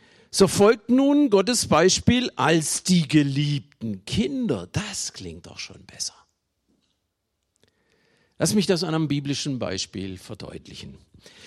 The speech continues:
Und als Beispiel nehme ich den Jünger mit Namen Johannes. Den Jünger, den Jesus lieb hatte.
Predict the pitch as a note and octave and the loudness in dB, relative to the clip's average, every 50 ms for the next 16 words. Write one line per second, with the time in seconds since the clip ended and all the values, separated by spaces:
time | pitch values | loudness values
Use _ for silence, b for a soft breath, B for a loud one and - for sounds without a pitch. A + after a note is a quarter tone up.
0 | B B B B A2+ A2+ - - B2+ E3 G3+ - - G3+ E3+ D#3 D#3 F3 G3 G3 | B B B B -4 -2 0 2 2 2 2 2 0 0 2 2 2 0 0 -2
1 | - - E3 C#3 B2+ A2+ A2 A#2+ D#3 G#3 B3+ D4+ D4+ D4+ D4+ D4 B3 - _ _ | -2 0 0 0 0 0 2 2 2 2 2 2 2 2 0 -2 -4 -6 _ _
2 | _ - E3+ E3 - D3+ C#3 C3+ C#3+ D3+ D#3+ D#3+ D#3+ E3 D#3+ - - B2+ C3+ A2+ | _ -4 -2 0 0 0 2 2 2 0 0 0 0 -2 -4 -6 -4 -2 -2 -2
3 | - - - E2+ F2 E2 D#2+ - - - - - _ _ _ _ _ _ _ _ | -2 -4 -10 -10 -10 -10 -10 -8 -8 -8 -8 -10 _ _ _ _ _ _ _ _
4 | _ _ _ _ _ _ _ _ _ _ _ _ _ _ _ _ - - b b | _ _ _ _ _ _ _ _ _ _ _ _ _ _ _ _ -20 -20 b b
5 | b b b b b b b - D#3+ F#3+ A#3 C4+ C4 A3 F3 F#3 G#3 A#3 B3 B3+ | b b b b b b b 2 2 4 4 4 4 4 6 4 4 4 2 0
6 | B3 F#3 - E3+ D#3+ F3 G3+ G3+ D#3+ C#3+ D3+ D#3+ F3 D#3+ - F#3+ E3+ - - E3 | 0 0 0 2 2 2 2 2 2 2 2 2 2 0 0 0 0 0 0 0
7 | D3 C#3 C#3 C#3 B2+ - - - A#2 A2 - - - G2+ G2 F#2 D#2+ D2 - | 0 0 0 -2 -4 -6 -8 -8 -8 -8 -6 -6 -4 -4 -4 -4 -6 -10 -12